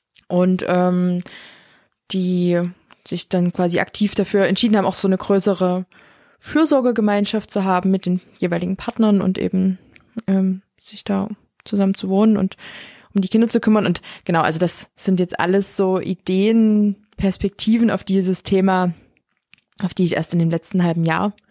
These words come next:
gestoßen bin und fand das eigentlich ziemlich schade, so, <laughs> dass das irgendwie nicht, ähm, generell irgendwie so ein Thema ist, so in unseren Freundschaften oder,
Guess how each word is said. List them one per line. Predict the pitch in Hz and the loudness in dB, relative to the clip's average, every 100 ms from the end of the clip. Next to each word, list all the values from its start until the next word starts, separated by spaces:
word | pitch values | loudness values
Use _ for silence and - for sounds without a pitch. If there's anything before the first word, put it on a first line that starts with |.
| _ _ _ _ _ _ _ _ - | _ _ _ _ _ _ _ _ -8
gestoßen | 202 - 190 214 240 226 - | -6 0 0 2 2 0 0
bin | 226 247 208 | 2 4 2
und | 190 | 0
fand | 180 | 0
das | 185 | 0
eigentlich | - 180 | -2 -4
ziemlich | - 185 175 - - - _ _ _ | 0 0 0 -6 -16 -20 _ _ _
schade, | - 165 160 214 370 - _ _ _ | -12 -4 -2 0 -2 -4 _ _ _
so, | - 359 | 0 2
<laughs> | 349 302 - - 554 302 | 4 2 -2 -4 -2 0
dass | 277 294 202 | 2 2 2
das | 254 | 2
irgendwie | 220 254 226 220 | 4 2 2 2
nicht, | 214 226 - - | 0 -2 -6 -6
ähm, | 208 214 208 208 240 _ _ 302 359 349 311 269 240 _ | -4 -2 -4 -6 -10 _ _ -6 -4 -4 -6 -8 -12 _
generell | 233 196 196 185 185 196 226 | -6 -2 0 0 -2 -2 0
irgendwie | 220 214 208 208 | -2 -2 -2 -2
so | 190 | -2
ein | 180 185 - | -4 -6 -12
Thema | - 180 202 294 - | -2 0 2 0 0
ist, | 311 302 - | 0 0 -2
so | 269 | -2
in | 254 226 | 0 0
unseren | 196 190 | 0 0
Freundschaften | - 196 226 240 226 - 190 | 0 0 2 2 0 -2 -4
oder, | 185 185 | 0 0